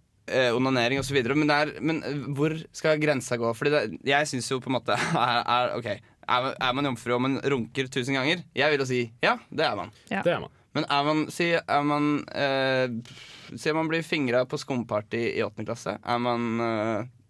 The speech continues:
Speaker 1: jomfru da?
Speaker 2: Jeg vil fortsatt si ja, ja.
Speaker 1: Mm.
Speaker 3: Ja, jeg vil nok si det.
Speaker 1: Ok.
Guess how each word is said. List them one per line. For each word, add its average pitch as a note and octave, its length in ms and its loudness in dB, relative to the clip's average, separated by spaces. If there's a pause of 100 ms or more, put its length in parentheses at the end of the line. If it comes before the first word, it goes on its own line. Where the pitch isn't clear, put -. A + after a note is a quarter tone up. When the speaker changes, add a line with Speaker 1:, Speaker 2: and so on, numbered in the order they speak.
(100)
Speaker 1:
jomfru G#2+ 260 -4
da? A#2 120 -2 (680)
Speaker 2:
Jeg A#3 160 2
vil B3+ 160 0
fortsatt A#3+ 320 -2
si C#4 140 2
ja, C4 500 2 (220)
ja. G#3+ 200 -2 (360)
Speaker 1:
Mm. B2 100 -2
Speaker 3:
Ja, G#2+ 240 -2
jeg A#2 80 0
vil A2+ 100 0
nok A#2+ 80 -2
si A2 200 -2
det. G#2 160 0 (360)
Speaker 1:
Ok. - 140 -16